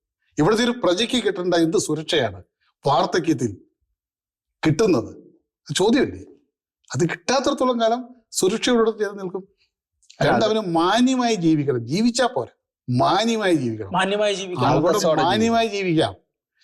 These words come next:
Speaker 1: ഇവിടെ ഒരു ഗവൺമെന്റ് ഉദ്യോഗസ്ഥന് മാത്രമേ ഒരു പരിധി വരെയെങ്കിലും
Speaker 2: മാന്യതയോടെ ജീവിക്കുന്നു.
Speaker 1: അവനും അടിമയാണ്.
Speaker 3: അല്ല, ഈ ഗവൺമെന്റ്
Speaker 1: പിരിവ് കൊടുത്തും പി-, അവന് രാഷ്ട്രീയക്കാരന്റെ ഇച്ഛയ്ക്ക് അനുസരിച്ച് പ്രവർത്തിച്ചു അവൻ നിൽക്കുന്ന അടിമയാ.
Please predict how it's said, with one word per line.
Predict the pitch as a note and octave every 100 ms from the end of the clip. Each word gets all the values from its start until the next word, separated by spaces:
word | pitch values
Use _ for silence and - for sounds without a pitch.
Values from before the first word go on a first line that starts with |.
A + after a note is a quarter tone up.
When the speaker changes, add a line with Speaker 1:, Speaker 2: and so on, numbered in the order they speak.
| -
Speaker 1:
ഇവിടെ | C3+ D3+ F#3+
ഒരു | G3
ഗവൺമെന്റ് | F#3+ D#3 F3 G3+ G#3 G#3
ഉദ്യോഗസ്ഥന് | E3+ F3+ F3+ F#3
മാത്രമേ | E3+ D#3 D3+ D#3 D#3+ - - _ -
ഒരു | D#3+ F3 - -
പരിധി | E3 F#3 C4+ C#4
വരെയെങ്കിലും | G#3 F3 D#3 D3 D#3+ A3 -
Speaker 2:
മാന്യതയോടെ | C#3+ C3+ B2 B2
ജീവിക്കുന്നു. | A2+ G#2+ F#2 D#2+ -
Speaker 1:
അവനും | A#2+ C#3+ F3
അടിമയാണ്. | D#3+ F#3 G#3 F3+ D#3
Speaker 3:
അല്ല, | E3 - C4+ C4+
ഈ | - A3 E3+
ഗവൺമെന്റ് | E3+ F#3+
Speaker 1:
പിരിവ് | A3+ A3
കൊടുത്തും | G3 F#3 A3+ - - _ _ _ _ _ -
പി-, | -
അവന് | D#3 F#3
രാഷ്ട്രീയക്കാരന്റെ | F#3+ F#3 F#3 - G3 F#3+ F#3 F#3
ഇച്ഛയ്ക്ക് | D#3+ E3+ F3+ F#3
അനുസരിച്ച് | E3+ E3+ F3+ F3+
പ്രവർത്തിച്ചു | E3 E3 D#3+ E3+
അവൻ | E3+ E3
നിൽക്കുന്ന | D#3 D#3 C#3
അടിമയാ. | D#3 F3+ B2